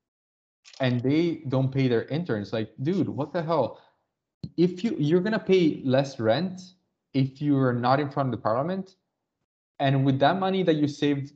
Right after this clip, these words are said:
from, you know, <laughs> from the rent, you can pay for an intern. You know, you cannot tell me, you cannot have your organization in the best position possible for an N G O,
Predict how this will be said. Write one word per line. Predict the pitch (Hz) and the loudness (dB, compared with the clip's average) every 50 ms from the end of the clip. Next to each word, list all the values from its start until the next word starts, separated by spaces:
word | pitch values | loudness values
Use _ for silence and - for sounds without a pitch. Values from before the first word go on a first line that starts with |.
| _ _ | _ _
from, | - 135 123 120 117 117 117 117 | -2 -2 0 0 -2 -4 -6 -4
you | 117 123 | -4 -4
know, | 120 110 104 107 - - _ _ _ _ _ _ _ _ _ | -2 -4 -4 -6 -10 -16 _ _ _ _ _ _ _ _ _
<laughs> | - - - _ | -16 -16 -12 _
from | - 135 127 127 | 0 0 2 2
the | 120 117 | 0 2
rent, | 110 120 127 151 170 170 - - | 4 4 4 4 2 -2 -2 0
you | 135 135 | 0 2
can | 135 143 135 135 | 2 2 0 0
pay | 135 131 120 | 0 0 -2
for | 123 - 117 | 0 -2 -4
an | 104 101 | -4 -4
intern. | 95 98 - - - - - - _ _ _ _ _ _ _ _ _ _ _ _ _ _ - | -8 -10 -12 -12 -14 -14 -20 -20 _ _ _ _ _ _ _ _ _ _ _ _ _ _ 2
You | 151 | 4
know, | 165 165 | 6 6
you | 147 156 | 6 4
cannot | 151 151 175 180 220 220 - | 4 2 0 0 2 0 0
tell | - 165 156 156 | 0 0 0 2
me, | 147 135 123 | 0 -2 -2
you | 110 120 135 143 143 | -2 0 0 -2 -2
cannot | 143 - 160 165 190 190 - | -2 -4 -4 -4 -4 -4 -4
have | - 143 135 123 120 113 110 107 - _ _ _ | -4 -2 -2 0 -2 -2 -4 -10 -16 _ _ _
your | - 117 117 117 113 113 110 107 104 104 104 104 - - | -8 -4 -2 -2 0 0 0 0 0 -2 -4 -6 -8 -4
organization | - 123 120 120 117 113 110 113 113 110 - - 117 107 107 107 104 - _ _ _ | -2 -2 0 0 -2 -2 0 -2 -2 -4 -4 -6 -6 -4 -4 -6 -10 -14 _ _ _
in | 147 131 120 120 117 | -4 -2 -2 0 0
the | 113 113 | -2 -2
best | 110 113 - - 131 147 170 170 - - - _ - _ _ _ _ _ _ _ _ - | -2 -4 0 2 2 2 2 -2 -6 -14 -20 _ -20 _ _ _ _ _ _ _ _ 0
position | 139 127 139 135 - - 113 | 2 2 2 2 0 -2 -4
possible | 110 - 120 117 113 - - 104 104 104 104 107 - _ _ _ _ _ | -2 -2 -2 -2 -2 -4 -8 -6 -6 -6 -8 -8 -12 _ _ _ _ _
for | - 120 113 | 4 6 6
an | 110 117 | 4 2
N | 117 117 | 0 0
G | 113 - 113 107 | -2 0 0 2
O, | 104 110 139 170 175 - - | 2 2 0 -2 -4 -8 -16